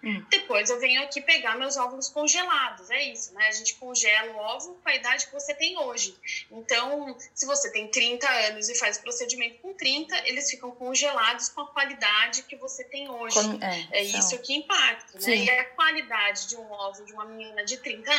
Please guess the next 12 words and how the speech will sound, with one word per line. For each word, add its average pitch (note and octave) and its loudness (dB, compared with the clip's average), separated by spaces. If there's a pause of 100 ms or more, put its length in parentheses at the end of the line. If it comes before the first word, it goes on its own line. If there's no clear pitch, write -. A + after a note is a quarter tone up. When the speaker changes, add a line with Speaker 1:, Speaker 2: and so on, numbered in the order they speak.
(120)
Speaker 2:
anos C4 -4 (320)
é - 4
diferente A#3+ 4
da C4+ 0
qualidade B3 2
de A#3+ -4
uma A3+ -10
menina G#3+ -8
de - -2
quarenta. A#3 0 (220)
Speaker 1:
Sim. B3 2 (180)
Speaker 2:
Então, G#3+ -4